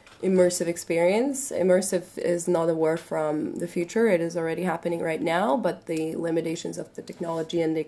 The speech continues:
access to the technology is still quite limited because of the costs. So the moment these augmented reality headsets and, and all of the other stuff that's out there right now, and quantum computing, which is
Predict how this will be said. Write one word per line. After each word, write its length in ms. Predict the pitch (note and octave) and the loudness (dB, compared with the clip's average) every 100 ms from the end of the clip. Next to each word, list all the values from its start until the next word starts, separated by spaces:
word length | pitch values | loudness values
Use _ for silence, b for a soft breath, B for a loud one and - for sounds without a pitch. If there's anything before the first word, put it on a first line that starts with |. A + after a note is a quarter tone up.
| - | 0
access 400 | E3+ F3+ F3 E3+ | 0 0 -4 -4
to 100 | - | -8
the 100 | D#3+ | -12
technology 840 | D#3 D3+ E3 D#3 D#3 D3+ D#3 D3+ - - | -10 -10 -6 -6 -6 -6 -6 -6 -8 -8
is 180 | D3 - | -8 -8
still 320 | - E3 D3+ | -6 -6 -4
quite 240 | E3 D3+ | -4 -4
limited 340 | D#3+ D#3+ D#3 D#3 | -2 -2 -4 -6
because 280 | D#3 D3 | -8 -10
of 140 | D#3+ - | -10 -14
the 40 | |
costs. 580 | - D#3+ C#4+ - - - b b b b b | -4 -2 -2 -4 -14 -16 b b b b b
So 540 | - F3 E3 E3+ E3+ E3+ | -8 -4 0 0 0 0
the 140 | E3+ | -2
moment 600 | E3+ E3+ F3 E3+ E3+ - _ _ | 2 4 4 2 0 -6 _ _
these 800 | - - F3+ E3 D#3 - - - - _ _ _ _ _ _ _ _ _ F3 | -16 -4 -2 -2 -6 -8 -8 -10 -18 _ _ _ _ _ _ _ _ _ -2
augmented 400 | F3+ F3+ F3 F3 | 2 2 2 4
reality 400 | F3 F3 F3 F3 | 6 6 6 2
headsets 720 | F3+ - - F3 E3 E3+ - | 0 -2 -2 0 0 -2 -4
and, 320 | E3 E3 E3 - | -4 -2 -4 -4
and 520 | E3 E3+ - F#3+ F#3 | -4 -2 -2 -4 -4
all 260 | - F3 F3 | 0 4 4
of 100 | E3+ | 4
the 100 | E3+ | 0
other 160 | E3+ | 0
stuff 560 | F3 - D#3+ D#3+ - - _ b _ | -4 -4 -4 -6 -16 -20 _ b _
that's 220 | - E3 - | -10 -8 -2
out 180 | E3 D#3+ | -2 0
there 120 | E3 | -2
right 180 | D#3+ D#3 | -2 0
now, 240 | D#3+ D#3+ | 2 2
and 280 | D#3+ D#3+ - | 0 -2 -6
quantum 340 | - F3 F3+ E3+ | -2 0 0 -4
computing, 500 | E3+ E3+ F3 E3+ E3 | -4 -2 -4 -2 -2
which 320 | E3+ - - - - | -4 -8 -16 -20 -10
is 100 | A#3+ | 0